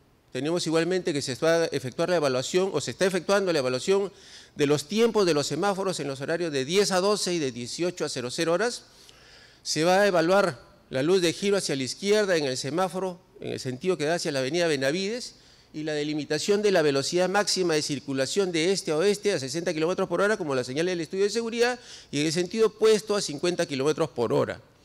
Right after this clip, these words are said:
Siguiente pre-, presentación, por favor. En el tema de la avenida veintiocho de Julio con Paseo de la República, eh, que es, eh, es la intersección que, nos,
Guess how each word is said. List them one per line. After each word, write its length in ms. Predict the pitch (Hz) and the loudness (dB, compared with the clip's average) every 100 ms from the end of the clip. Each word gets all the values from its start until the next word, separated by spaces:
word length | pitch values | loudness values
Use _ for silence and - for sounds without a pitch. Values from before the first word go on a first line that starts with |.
| _ _ _ _ _ | _ _ _ _ _
Siguiente 420 | - 151 175 175 139 | -8 -2 -2 -2 -8
pre-, 160 | 120 - _ | -10 -18 _
presentación, 560 | 123 123 123 123 170 | -14 -8 -8 -6 -6
por 140 | 160 143 | -6 -6
favor. 320 | 147 165 - - - - - - | -4 -4 -6 -14 -20 -20 -20 -6
En 120 | 147 | -2
el 140 | 151 | 0
tema 260 | 208 208 190 | 2 4 4
de 120 | 170 | 4
la 60 | 151 | 4
avenida 240 | 156 196 | 4 4
veintiocho 400 | 170 143 190 180 | 2 2 0 0
de 60 | 160 | -2
Julio 340 | 208 208 202 | 0 2 2
con 140 | 170 | 2
Paseo 280 | 143 135 185 | -2 -4 -2
de 60 | 190 | 0
la 120 | 175 | 0
República, 720 | 139 135 202 196 196 - 233 311 - - - _ - | 0 0 2 2 2 0 -2 -4 -20 -20 -20 _ -4
eh, 300 | 139 131 - | -2 -2 -4
que 160 | - 160 | -4 -2
es, 120 | 175 | 0
eh, 420 | 160 147 135 127 - | 0 0 2 0 -2
es 220 | 156 151 | -4 -2
la 80 | 156 | -2
intersección 720 | 139 135 113 127 - 175 185 | -2 -4 -4 -8 -4 -2 -2
que, 160 | 160 135 | -2 -4
nos, 540 | 127 120 117 107 - | -2 -2 -2 -8 -18